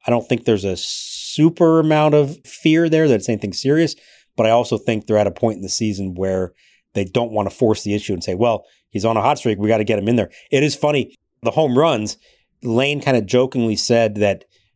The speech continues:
the bad back almost forced him to shorten his swing, a little more compact, and look at the results. So Davey said, "Well, keep that in mind. Even when your back's feeling good,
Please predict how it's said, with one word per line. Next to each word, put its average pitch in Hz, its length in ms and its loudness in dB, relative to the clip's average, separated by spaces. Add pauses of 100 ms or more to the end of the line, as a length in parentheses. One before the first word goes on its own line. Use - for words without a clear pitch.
(120)
the 104 80 -4
bad 117 400 -2
back 123 440 -2 (180)
almost 120 360 2
forced 127 440 -2
him 120 120 0
to 95 60 -4
shorten 110 400 -2
his 95 180 -6
swing, 113 380 -2
a - 340 -8
little 110 140 2
more 107 120 2
compact, 120 440 -4
and 113 80 0
look 117 160 -2
at 98 40 0
the 101 60 -6
results. 110 420 0 (360)
So 120 100 -2
Davey 127 300 -2
said, 117 180 -2
"Well, 135 240 -2 (160)
keep 170 160 0
that 165 160 2
in 135 60 -4
mind. 143 200 0
Even 131 160 2
when 135 100 2
your 120 80 2
back's 127 280 0
feeling 139 240 2
good, 147 340 2